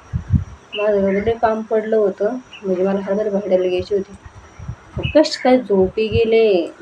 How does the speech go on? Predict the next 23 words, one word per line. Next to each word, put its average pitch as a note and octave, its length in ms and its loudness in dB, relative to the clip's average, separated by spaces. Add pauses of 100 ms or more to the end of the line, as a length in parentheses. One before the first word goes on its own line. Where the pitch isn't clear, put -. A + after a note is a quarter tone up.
(140)
फुल A#3 140 -4
झोपले. F#3 440 0
एवढं G#3 400 4
गरम A3 160 0
होतं A3 320 -2
तरी A3 100 0
फॅन G#3 280 -6
होता G#3+ 180 -2
चालू, A3+ 320 2 (640)
पण, F#3+ 120 4 (120)
अं, F3+ 260 0
इतकं G#3 440 -4
गरम A#3 200 0
होतं, A#3 300 -4
ही A3+ 180 2
फॅनची G3+ 480 -4
गरम A3 240 0
हवा G3 220 0
लागत G#3+ 160 4
होती, G3+ 280 -2
तरी G#3 200 -2
फुल A3 260 -6
झोपले. F3 320 -4